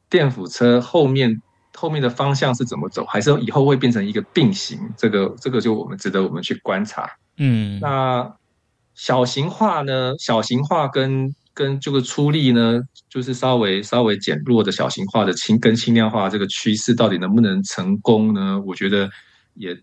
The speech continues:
Speaker 1: 其实厂商也在看啊，厂商希望能够，因为有，只要有某家厂商做以后，你其他厂商都会一定跟着做。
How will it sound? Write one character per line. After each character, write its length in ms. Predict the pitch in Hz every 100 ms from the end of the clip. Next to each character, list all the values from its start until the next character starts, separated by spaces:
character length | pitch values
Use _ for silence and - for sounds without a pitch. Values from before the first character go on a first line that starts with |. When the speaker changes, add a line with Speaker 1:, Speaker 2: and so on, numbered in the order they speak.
| _
Speaker 1:
其 140 | -
实 80 | 135
厂 180 | 147 92
商 160 | 98 110
也 100 | 85
在 120 | 95
看 320 | - 98 73
啊， 60 | -
厂 140 | - 107
商 160 | 147
希 200 | 160 160
望 180 | 165 151
能 100 | 123
够， 240 | 127 127 123 _ _ _ _ _ _
因 100 | 151
为 80 | 170
有， 140 | 123
只 200 | 127 -
要 80 | 127
有 140 | 131 92
某 180 | 95
家 140 | 92 120
厂 160 | 117
商 160 | 85 104
做 240 | 107 113
以 60 | 87
后， 100 | 107
你 140 | 104
其 160 | 120 -
他 100 | 107
厂 160 | 107 87
商 140 | 92
都 100 | 98
会 80 | 98
一 100 | 95
定 160 | 101 98 - - -
跟 120 | 107 101
着 80 |
做。 360 | 85 - 85 113